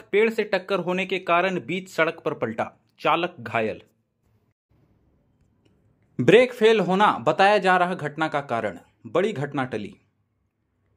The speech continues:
तिसरी थाना क्षेत्र के थंबाचक में शनिवार की सुबह इंडेन गैस लदा एक मालवाहक सड़क किनारे स्थित पेड़ से टक्कर होने के कारण बीच सड़क पर ही पलट गया,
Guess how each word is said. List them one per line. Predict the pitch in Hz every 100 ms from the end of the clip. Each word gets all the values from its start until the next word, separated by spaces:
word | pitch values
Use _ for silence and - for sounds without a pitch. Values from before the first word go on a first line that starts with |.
| _
तिसरी | 202 196 247
थाना | 240 214 220
क्षेत्र | - 220 220
के | 208 214 202
थंबाचक | 190 202 202 202
में | 202
शनिवार | 196 196 185 190 185 180
की | 190
सुबह | 185 185 208 123 -
इंडेन | 156 185 220 190
गैस | 196 196
लदा | 180 175 185
एक | 185
मालवाहक | 180 170 170 165 165 190 196
सड़क | 170 175
किनारे | 175 170 165 175
स्थित | 170 185 185 180 -
पेड़ | 175
से | 175 170
टक्कर | 165 147 175
होने | 151 151 156
के | 156
कारण | - 151 170 107 104
बीच | 202 202
सड़क | - 165 165
पर | 160
ही | 143
पलट | 143 113
गया, | - -